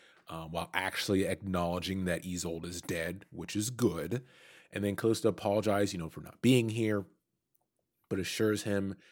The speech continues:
they can move forward together. They're kinda hugging and letting the moment pass, and he mentions restoring her, quote unquote. Now,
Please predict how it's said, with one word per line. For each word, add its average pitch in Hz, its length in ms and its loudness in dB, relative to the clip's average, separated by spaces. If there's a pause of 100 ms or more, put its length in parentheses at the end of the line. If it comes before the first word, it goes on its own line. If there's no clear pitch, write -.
(100)
they 87 100 -6
can 85 140 -6
move 82 140 -8
forward 85 380 -4
together. 98 760 0 (300)
They're - 120 -10
kinda 87 260 -4
hugging 104 640 0
and 85 280 -8 (120)
letting 98 260 -2
the 92 100 0
moment 87 360 -2
pass, 110 580 -2 (360)
and - 140 -10
he 87 100 -2
mentions 104 680 2
restoring 101 680 4
her, 78 360 -10 (580)
quote 80 200 -6
unquote. 78 440 -10 (500)
Now, 90 800 2